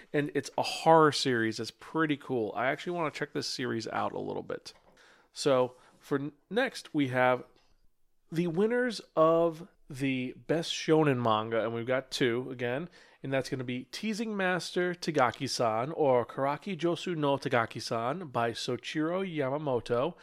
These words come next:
This was serialized in Monthly Shonen Sunday,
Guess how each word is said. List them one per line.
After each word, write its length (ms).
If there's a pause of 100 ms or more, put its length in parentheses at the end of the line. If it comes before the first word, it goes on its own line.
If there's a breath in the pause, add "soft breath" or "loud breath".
(300 loud breath)
This 140
was 120
serialized 680
in 140
Monthly 480
Shonen 500
Sunday, 560